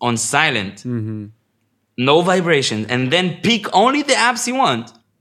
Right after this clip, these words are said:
Speaker 1: and then give them, like, the ringtone. And then I have, like, only messages.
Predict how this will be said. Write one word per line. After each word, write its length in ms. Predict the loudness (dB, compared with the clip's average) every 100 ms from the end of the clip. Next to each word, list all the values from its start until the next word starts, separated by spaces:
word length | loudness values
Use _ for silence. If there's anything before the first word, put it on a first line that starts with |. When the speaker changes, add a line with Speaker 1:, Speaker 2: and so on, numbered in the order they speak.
| _ -4
Speaker 1:
and 180 | 0 2
then 180 | 2
give 380 | 2 2 0 -2
them, 500 | 0 0 0 -4 -10 -20 _ -18 -18 _ -4
like, 360 | 0 0 -2 -18 _ _
the 180 | -4 0
ringtone. 560 | 2 0 0 -4 -8 -12 _ -8
And 120 | -2
then 220 | -2 -2 -2
I 120 | 0
have, 320 | 0 -2 -4
like, 300 | -2 -4 -4
only 540 | -2 0 0 -2 -4 -8 _ -4
messages. 600 | -2 0 -2 -4 -8